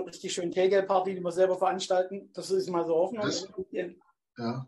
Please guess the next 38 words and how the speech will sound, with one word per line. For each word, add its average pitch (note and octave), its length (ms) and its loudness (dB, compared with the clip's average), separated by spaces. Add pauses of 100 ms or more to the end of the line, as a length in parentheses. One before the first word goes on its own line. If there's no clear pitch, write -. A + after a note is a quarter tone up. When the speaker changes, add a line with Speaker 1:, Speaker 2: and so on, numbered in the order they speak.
Speaker 2:
das A2+ 120 -12
wäre C3 80 -8
natürlich B2+ 240 -8
ein A#2 60 -6
Highlight, F#2+ 240 -8
ja. A2 200 -14 (200)
Speaker 1:
Das F#3 260 -10
wär, D#3+ 460 2 (100)
wär, D#3+ 220 -6
wär D#3+ 220 0
cool. E3 260 -10 (680)
Speaker 2:
Ja. A#2 180 -10 (440)
Aber C3 120 2
ich C3 60 2
glaube, E3 240 8
dadurch, D3+ 320 6
dass D3 180 2
wir D3 120 4
uns, C3+ 200 -4
äh, B2+ 180 2
Großbritannien C3+ 500 -4
ausgesucht D#3 340 -4
haben D3 140 -8
als, - 420 -6 (720)
als B2 180 2
Spot, C#3 240 4 (120)
wird B2 160 2
das, - 240 0
äh, A#2 300 0 (720)
das A#2 200 -4
wird, - 140 -6
glaube B2 160 2
ich, A#2+ 80 2
schwierig A#2 340 0
werden G2+ 160 -6
in G2+ 80 -12
Zukunft, A2 420 -14
äh, - 40 -12